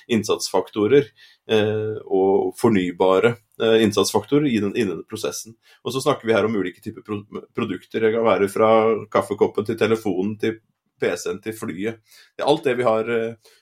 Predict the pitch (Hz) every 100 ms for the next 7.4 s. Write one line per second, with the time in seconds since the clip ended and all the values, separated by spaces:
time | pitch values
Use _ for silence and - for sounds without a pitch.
0 | - 113 107 110 220 - 127 131 107 107
1 | 98 90 104 95 - 95 87 95 90 90
2 | 92 110 95 110 110 107 107 90 98 92
3 | 90 98 101 - - - - - - 104
4 | - _ - 117 101 - 98 104 107 -
5 | 98 92 123 139 - _ _ _ - 131
6 | 95 101 113 110 202 - 131 113 117 101
7 | 98 - 120